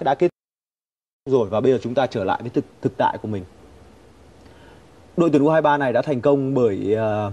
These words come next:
một vài trung tâm rất là quan tâm tới bóng đá trẻ hiện nay. Câu lạc bộ Hà Nội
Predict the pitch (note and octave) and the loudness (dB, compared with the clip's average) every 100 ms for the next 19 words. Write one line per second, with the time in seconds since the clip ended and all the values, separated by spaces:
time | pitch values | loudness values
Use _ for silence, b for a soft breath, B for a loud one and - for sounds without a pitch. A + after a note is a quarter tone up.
0 | G2+ C#3+ C#3+ A#2+ B2+ A#2+ A2 D#3 C#3+ C#3+ | 0 2 2 2 2 0 -2 -2 0 -2
1 | C3+ C3 - _ - C3 E3+ A3 F3 B2 | -4 -10 -18 _ -12 -2 0 2 0 0
2 | C#3+ C3+ C#3+ C3 A#2+ B2 B2 B2+ B2 C3 | -2 0 -2 -2 -2 0 0 0 -2 -2
3 | - A2 A#2 B2 B2 A2+ - - - - | 0 -2 -2 -2 -2 -2 -8 -20 -20 -20
4 | - - C3+ C3+ B2 C3 A2 B2+ A#2+ A#2+ | -20 -4 0 2 2 2 4 4 2 0
5 | B2 B2+ | 0 0